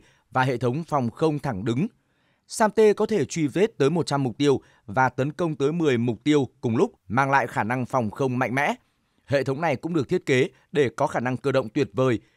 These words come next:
triển khai và rút lui nhanh chóng, cho phép hoạt động hiệu quả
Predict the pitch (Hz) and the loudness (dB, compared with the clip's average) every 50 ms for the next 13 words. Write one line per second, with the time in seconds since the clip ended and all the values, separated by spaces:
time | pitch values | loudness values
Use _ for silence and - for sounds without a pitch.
0 | _ _ - - 202 156 123 - - 147 156 147 131 107 131 117 101 170 175 151 | _ _ -4 -2 0 0 0 -4 -4 -2 -2 -2 0 0 -2 -2 -2 -4 -4 0
1 | 156 147 139 127 123 135 135 123 - 131 117 120 180 - _ _ _ _ _ - | 0 2 2 2 0 -2 -4 -4 -2 -2 -2 -2 -2 -6 _ _ _ _ _ -6
2 | - 143 131 - 180 202 196 151 139 117 - 135 127 117 120 143 139 127 - - | -2 -2 -2 0 0 -2 -2 -2 -4 -2 -2 -2 -2 -2 -2 -2 -2 -2 0 2
3 | 147 131 104 85 | 2 2 2 0